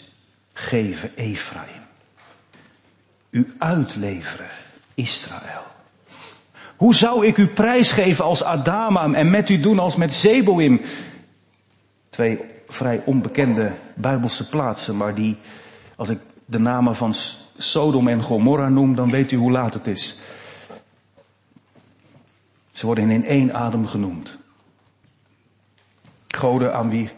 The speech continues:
eh, volken aan wie God zich niet verbonden had. Volken waar Abraham voor in de bres was gesprongen, maar het was te gortig. Volken die het vuur uit de hemel en de zwavel hebben gezien.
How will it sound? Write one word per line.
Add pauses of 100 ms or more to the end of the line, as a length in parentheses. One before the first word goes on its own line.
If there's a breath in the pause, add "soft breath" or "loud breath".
(300 loud breath)
eh,
volken
aan
wie
God
zich
niet
verbonden
had. (3500 loud breath)
Volken (540 loud breath)
waar
Abraham
voor
in
de
bres
was
gesprongen,
maar
het
was
te
gortig. (540)
Volken
die
het
vuur
uit
de
hemel
en
de
zwavel
hebben
gezien.